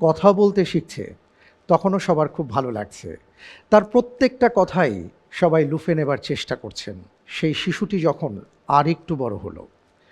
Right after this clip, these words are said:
তার বয়স যখন বারো বছরে উপনীত হলো, সে উপলব্ধি করল, সে বুঝতে পেরেছে, তার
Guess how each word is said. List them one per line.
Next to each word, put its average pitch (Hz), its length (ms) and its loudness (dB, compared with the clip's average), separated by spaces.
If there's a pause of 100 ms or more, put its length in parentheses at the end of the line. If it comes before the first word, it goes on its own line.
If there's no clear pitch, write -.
(360)
তার 185 220 6
বয়স 180 400 4
যখন 196 360 0
বারো 139 360 4
বছরে 151 420 0
উপনীত 151 420 -4
হলো, 113 400 -4 (880)
সে - 200 0
উপলব্ধি 202 520 2
করল, 165 400 0 (280)
সে - 240 -4
বুঝতে 147 440 -2
পেরেছে, 123 500 -6 (1200)
তার 165 240 6